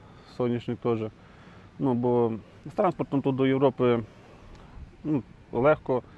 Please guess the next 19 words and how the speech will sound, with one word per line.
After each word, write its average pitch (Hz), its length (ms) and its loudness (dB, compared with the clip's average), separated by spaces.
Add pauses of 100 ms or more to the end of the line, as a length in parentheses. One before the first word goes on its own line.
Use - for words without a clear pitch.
(460)
бо 113 560 4 (160)
транспорт 123 400 0
їде, 120 440 4 (320)
маємо 123 300 0
фірми, 139 460 0
маємо 117 260 -2
договори, 120 560 4 (680)
вже 117 120 2
не 117 60 4
перший 120 300 4
рік 117 100 2
з 117 40 -4
ними 120 180 2
співпрацюємо, 117 920 -2 (100)
маємо, 113 460 0 (600)
ну, 302 120 -4
певні 143 300 0
скидки, - 420 -2
бо 110 400 0